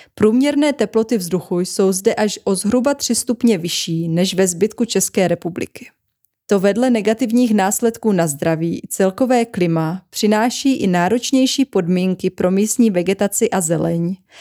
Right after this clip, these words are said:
která často odráží spíše popularitu stromů než jejich vhodnost pro dané prostředí. Existuje ale snaha o změnu. Město má svůj plán.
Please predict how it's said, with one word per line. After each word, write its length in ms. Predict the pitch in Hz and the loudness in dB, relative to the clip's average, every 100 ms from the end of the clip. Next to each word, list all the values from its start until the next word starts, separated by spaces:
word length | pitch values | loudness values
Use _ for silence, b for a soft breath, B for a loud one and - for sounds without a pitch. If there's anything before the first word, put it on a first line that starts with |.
| B | B
která 340 | - 233 254 302 | -4 0 2 0
často 380 | 269 247 294 | -2 -2 -2
odráží 540 | - 190 208 202 214 214 | -2 0 0 0 -2 -4
spíše 440 | - 214 208 220 | -4 -4 -2 -2
popularitu 680 | 220 190 247 240 240 247 254 | -2 -4 0 2 2 -2 -4
stromů 640 | 233 - 180 175 170 175 190 b b - | -8 -4 -2 0 -2 -4 -10 b b 0
než 220 | 196 226 | 2 2
jejich 180 | 240 262 | 2 0
vhodnost 480 | 180 196 196 220 | -2 0 0 -2
pro 160 | - 190 | -2 0
dané 300 | 196 190 190 | 0 0 -2
prostředí. 760 | - 170 - - 165 196 240 _ _ _ b b b b | -2 -6 -4 -4 -4 -6 -16 _ _ _ b b b b
Existuje 600 | - 190 202 254 294 285 | -2 0 0 -2 2 0
ale 220 | - 233 | 2 -2
snaha 340 | 240 - 220 233 | -2 -2 0 0
o 100 | 190 | -2
změnu. 500 | 175 185 165 - 208 _ _ _ | -2 -2 -2 -4 -10 _ _ _
Město 380 | 185 208 - 247 | 0 0 0 0
má 180 | 226 208 | 2 -2
svůj 260 | - 196 | 0 -2
plán. 360 | 196 202 - | 0 -6 -6